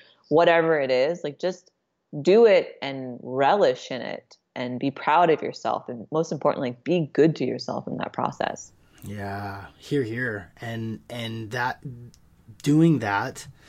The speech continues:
Speaker 2: is hard to do. Um, activating on the things that, that are important to you in your life. And again, this is very, this is, this is, this is very coachy, um, territory,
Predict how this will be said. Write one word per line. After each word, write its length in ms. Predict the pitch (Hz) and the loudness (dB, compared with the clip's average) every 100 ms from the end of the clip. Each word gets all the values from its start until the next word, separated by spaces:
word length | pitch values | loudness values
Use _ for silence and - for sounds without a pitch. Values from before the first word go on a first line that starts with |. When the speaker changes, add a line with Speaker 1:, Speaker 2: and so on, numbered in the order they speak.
| - - | -20 -14
Speaker 2:
is 120 | 120 | -10
hard 400 | 110 - 123 123 | -10 -2 0 0
to 140 | 123 113 | -2 -2
do. 400 | 110 110 139 139 _ _ _ _ _ _ _ _ | 0 2 2 0 _ _ _ _ _ _ _ _
Um, 720 | - 110 104 104 104 104 101 98 _ _ _ _ _ _ _ - | -12 -6 -4 -4 -4 -6 -8 -10 _ _ _ _ _ _ _ -6
activating 600 | 117 117 127 117 117 117 | -4 -2 -2 -2 -2 -2
on 100 | 113 | -4
the 80 | 107 | -4
things 300 | - 113 104 | -4 -6 -4
that, 220 | 110 - | -6 -6
that 180 | 110 110 | -6 -4
are 80 | 107 | -2
important 420 | 104 113 104 110 | -4 -6 -6 -8
to 120 | - | -8
you 80 | 110 | -6
in 80 | 107 | -4
your 140 | 107 | -4
life. 280 | 104 101 120 | -2 -2 -4
And 60 | 120 | -4
again, 220 | 113 107 | -4 -4
this 200 | 107 - | -4 -4
is 140 | 101 | -6
very, 480 | - 107 110 113 98 _ | -8 -6 -2 -2 -4 _
this 220 | - 104 | -10 -10
is, 140 | 98 - | -10 -12
this 220 | - - | -12 -10
is, 180 | 101 - _ _ _ | -12 -14 _ _ _
this 180 | 104 98 | -14 -12
is 80 | 98 | -8
very 300 | 101 104 98 - | -4 -4 -6 -10
coachy, 580 | - 110 - 98 95 - - - | -6 -6 -6 -6 -8 -12 -20 -14
um, 540 | 107 101 101 101 95 - - - - | -10 -8 -8 -8 -10 -16 -20 -20 -14
territory, 600 | - 117 113 98 95 | -8 -8 -6 -6 -6